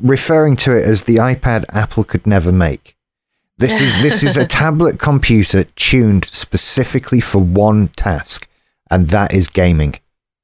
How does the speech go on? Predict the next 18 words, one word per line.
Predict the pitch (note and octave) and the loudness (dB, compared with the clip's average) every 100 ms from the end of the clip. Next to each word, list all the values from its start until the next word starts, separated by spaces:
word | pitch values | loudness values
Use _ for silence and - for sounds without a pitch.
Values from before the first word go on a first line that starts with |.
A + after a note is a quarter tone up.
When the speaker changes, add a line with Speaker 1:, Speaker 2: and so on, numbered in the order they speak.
| _ _ _ _ _ _ | _ _ _ _ _ _
Speaker 1:
Nothing | G2 A#2+ A#2+ - A2+ F2 | 0 0 0 -2 0 0
else. | C#2+ - - - _ _ - - _ | 0 -2 -6 -10 _ _ -20 -20 _
The | A#2+ A#2+ | 0 2
iPad | B2 E3+ - F3+ D3+ | 2 0 0 0 2
is | A#2+ G#2 | 2 2
a, | G#2 - | 2 0
a | G#2 | 0
wonderful, | G2 C#3+ E3 D#3 - D#3+ | 2 2 2 0 0 0
powerful, | C#3+ - C3 C#3 - C#3 B2 G2 | 0 0 0 0 0 0 0 -2
general | - C3 C3+ B2+ B2 | -2 0 2 2 2
multi-purpose | A#2 A#2 A2 - G#2 - - | 2 0 -2 0 0 -2 -6
tool | - A#2+ D2 - _ _ _ _ _ - | -2 0 0 -4 _ _ _ _ _ -6
that | E2 G#2 - G2+ D#2 | 0 0 0 -2 -2
doesn't | A#2+ A2 A2+ E2 | 0 0 0 2
do | G#2+ G2+ | 2 2
games | G#2 G2 F2 | 2 2 2
very | E2 D#2+ D2 | 2 2 2
well. | D2+ C2 | 0 -2